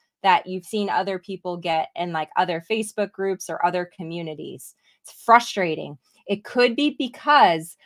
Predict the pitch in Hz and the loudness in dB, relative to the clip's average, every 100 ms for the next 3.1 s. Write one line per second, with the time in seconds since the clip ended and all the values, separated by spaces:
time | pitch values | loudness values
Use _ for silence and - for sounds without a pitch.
0 | _ 202 202 196 180 175 196 202 214 208 | _ -2 2 2 2 2 2 2 4 4
1 | 208 202 170 170 - 160 160 - 170 196 | 2 2 -2 -4 -4 -4 -4 -4 -4 -4
2 | 226 247 214 214 - - 180 165 170 170 | -4 -4 2 2 2 0 4 4 2 0
3 | 175 | -2